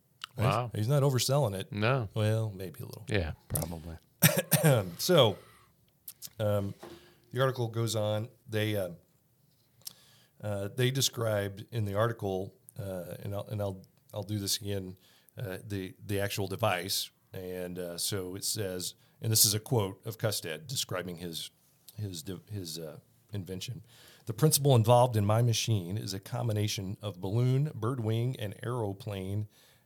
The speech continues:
Speaker 1: as applied. However, as to conflict with no particular or any other device on record." So it was a big deal, right?
Speaker 2: Mm-hmm.
Speaker 1: Even now, you don't want to, if you copy
Speaker 2: Mm-hmm.
Speaker 1: somebody else's patents, that can be a big deal.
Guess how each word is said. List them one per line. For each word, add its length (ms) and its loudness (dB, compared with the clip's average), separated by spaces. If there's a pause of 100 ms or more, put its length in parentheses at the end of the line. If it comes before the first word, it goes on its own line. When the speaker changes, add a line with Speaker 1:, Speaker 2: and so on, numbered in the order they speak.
(100)
Speaker 1:
as 220 -4
applied. 600 -4 (120)
However, 580 -2 (420)
as 180 0
to 100 -6
conflict 380 -2
with 140 -2
no 160 2
particular 640 -2
or 180 -2
any 260 2
other 160 0
device 460 0
on 180 -6
record." 380 -4 (720)
So 240 -4
it 40 0
was 100 -2
a 40 -6
big 180 0
deal, 260 4
right? 240 -4
Speaker 2:
Mm-hmm. 260 -2
Speaker 1:
Even 220 2
now, 180 4
you 160 -6
don't 220 -4
want 180 -4
to, 60 -8
if 100 -12
you 140 -4
copy 220 2
Speaker 2:
Mm-hmm. 20 0
Speaker 1:
somebody 240 0
else's 240 -4
patents, 640 -2
that 140 -6
can 100 -8
be 80 -6
a 60 -6
big 180 -12
deal. 400 2